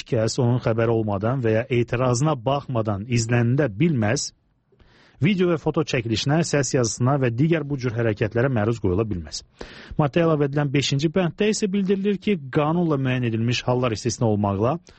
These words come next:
hər kəs onun haqqında toplanmış məlumatlarla tanış ola bilər, hər kəsin onun barəsində toplanmış və həqiqətə uyğun olmayan, tam olmayan, həmçinin qanunun tələbləri pozulmaqla əldə edilən məlumatların düzəldilməsini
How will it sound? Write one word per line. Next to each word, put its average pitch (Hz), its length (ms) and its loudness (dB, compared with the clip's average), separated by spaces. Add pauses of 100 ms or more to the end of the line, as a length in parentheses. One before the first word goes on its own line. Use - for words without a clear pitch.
(220)
hər 190 160 0
kəs 165 320 -2
onun 143 160 0
haqqında 131 480 0
toplanmış 110 560 0
məlumatlarla 117 800 0
tanış 110 320 0
ola 131 160 2
bilər, 147 240 0 (640)
hər 202 160 0
kəsin 156 320 -2
onun 135 400 0
barəsində 123 640 0
toplanmış 117 560 -2
və 110 160 2
həqiqətə 113 320 0
uyğun 135 380 2
olmayan, 117 500 0 (380)
tam 156 340 0
olmayan, 92 540 -2 (260)
həmçinin 165 400 0
qanunun 156 480 0
tələbləri 143 560 0
pozulmaqla 139 880 0
əldə 127 240 0
edilən 123 320 0
məlumatların 117 880 0 (240)
düzəldilməsini 120 1080 0